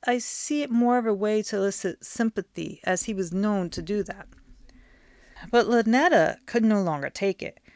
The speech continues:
Her lover had moved away, and now there was nothing holding her to Lynn. So, after twenty-two years of being together, Jim's parents separated. Jim and his mother moved to where she worked,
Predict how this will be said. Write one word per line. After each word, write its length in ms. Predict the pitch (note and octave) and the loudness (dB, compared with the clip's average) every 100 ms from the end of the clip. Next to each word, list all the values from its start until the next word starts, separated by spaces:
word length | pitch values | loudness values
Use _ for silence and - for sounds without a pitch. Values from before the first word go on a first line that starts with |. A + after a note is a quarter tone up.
| _ - - | _ -20 -4
Her 160 | A#3+ A#3 | 2 2
lover 440 | G#3+ A3 A#3+ B3+ | 4 4 4 0
had 200 | A3 A#3+ | 2 2
moved 240 | A3+ G#3+ | 2 0
away, 500 | A3+ F3 D#3+ D#3+ - - | -2 0 0 -2 -8 -4
and 220 | G3+ G#3+ | 0 2
now 220 | G#3+ G#3 | 4 4
there 220 | G#3+ G3+ F#3 | 4 2 2
was 280 | F3 D#3+ | -2 -4
nothing 400 | F3 F3+ G3 B3 | -2 -2 0 -2
holding 440 | G#3+ A3+ A3 G#3 E3+ | 0 0 0 -2 -6
her 140 | F3 | -6
to 140 | E3+ F#3 | -6 -6
Lynn. 320 | E3+ C#3 D3 _ _ - - _ | -6 -6 -12 _ _ -20 -20 _
So, 360 | - B3 A3 - | -2 2 2 2
after 280 | G3+ G3 G#3+ | -2 -2 -10
twenty-two 520 | - A3 A3 - A3+ | -4 -2 -2 -4 -4
years 340 | G3+ F#3+ F3 | 0 0 0
of 220 | E3+ D3+ | -2 -2
being 440 | G3 F#3 F3+ E3 - _ | -6 -6 -6 -6 -10 _
together, 800 | - D#3 D3+ D#3+ E3+ - - - - - _ - | -8 -8 0 2 2 0 -6 -8 -14 -20 _ -2
Jim's 400 | A#3 B3+ D4 - | 2 4 2 -4
parents 640 | - - D3+ C#3 C3+ - | -10 -6 -4 -4 -8 -10
separated. 800 | - D#3 - - - D#2 - - - - - _ - _ _ | -4 -4 -4 -10 -12 -16 -16 -20 -20 -20 -20 _ -20 _ _
Jim 360 | G#3 B3 D4+ D#4 | -2 0 0 -2
and 280 | B3+ C4 | 0 0
his 260 | B3 C4+ - | 0 -4 -2
mother 420 | F#3 D#3+ D#3+ F3 F#3 | -2 0 0 -2 -2
moved 400 | G3 G3 F#3 - | -2 -2 -4 -4
to 240 | G#3 F#3 | -2 -2
where 280 | F3 F3 E3 | -2 -2 -2
she 220 | - G3 | -4 -8
worked, 480 | E3+ D3+ C#3+ - | -6 -6 -6 -12